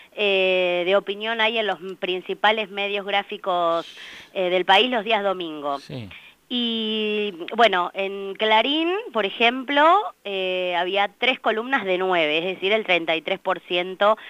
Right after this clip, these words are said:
Speaker 1: de las columnas de opinión en Clarín estaban escritas ese domingo por,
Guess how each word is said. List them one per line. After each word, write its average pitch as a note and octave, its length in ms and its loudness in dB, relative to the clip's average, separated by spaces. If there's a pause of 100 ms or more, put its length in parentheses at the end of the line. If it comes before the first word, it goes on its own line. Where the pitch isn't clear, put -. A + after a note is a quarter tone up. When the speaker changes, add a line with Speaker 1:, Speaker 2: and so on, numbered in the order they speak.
(180)
Speaker 1:
de F#3+ 80 -6
las F3+ 100 0
columnas G3 460 -2
de G3 80 0
opinión F#3+ 320 -2
en A3 120 -2
Clarín B3 440 2
estaban F#3+ 420 0
escritas G#3+ 480 -6
ese F3+ 320 -2
domingo C#4 720 2 (540)
por, G3+ 340 2